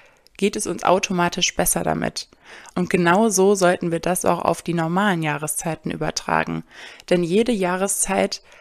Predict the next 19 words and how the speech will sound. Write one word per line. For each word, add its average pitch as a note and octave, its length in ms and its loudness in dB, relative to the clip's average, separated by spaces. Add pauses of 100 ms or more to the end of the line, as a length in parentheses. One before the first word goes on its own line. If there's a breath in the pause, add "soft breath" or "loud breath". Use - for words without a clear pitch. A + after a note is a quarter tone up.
(140 soft breath)
hat - 220 2
ihre F3 220 -2
schönen G#3 460 4
Seiten A3 600 2 (600 loud breath)
und F#3 160 0
hat F#3+ 160 2
natürlich F3+ 500 0
auch E3+ 120 0
ihre E3+ 260 0
Seiten, F3 760 0 (200)
die F3+ 100 4
herausfordernd F3+ 840 2
sind, A3+ 520 2 (160)
aber F3+ 220 8
sie F3 120 -2
sind, F#3+ 380 2
wie F#3 80 2
sie E3+ 160 0
sind. E3+ 560 0